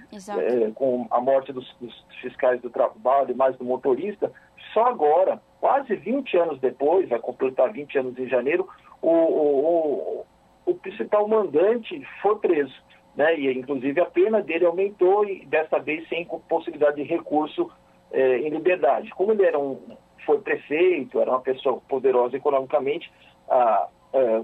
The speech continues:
Speaker 2: foi mais difícil conseguir essa, essa punição, mas aconteceu, né? Demorou vinte anos, mas o, o, os condenados como mandante daquele crime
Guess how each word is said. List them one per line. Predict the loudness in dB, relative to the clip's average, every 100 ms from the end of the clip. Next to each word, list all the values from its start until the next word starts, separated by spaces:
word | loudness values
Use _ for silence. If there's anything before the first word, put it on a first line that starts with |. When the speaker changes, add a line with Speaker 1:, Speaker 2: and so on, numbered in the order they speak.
| -2
Speaker 2:
foi | -2
mais | 2 0 0
difícil | -10 -6 -6 -6 -8 -10 -8
conseguir | -6 -6 -6 0 0
essa, | 2 0 0 -2
essa | -4 0 -2 -2
punição, | -6 -2 0
mas | 0 2
aconteceu, | 0 0 0 0 0 0 0 -2
né? | -4 -4 _ _ _ _ _
Demorou | -2 2 2 2
vinte | 0 -2 -2 2
anos, | 2 4 2 -2 -8 _ -20 -20 -4
mas | 0 2 0 -2
o, | 0
o, | 2 2 0 0 -4 -8 -14 -14 -16 -18 _ _
os | -20 -10
condenados | -2 0 2 2 2 2 -2 -4
como | 0 2
mandante | 2 4 4 4 0
daquele | -2 -2 -10
crime | -6 -6 -4 -8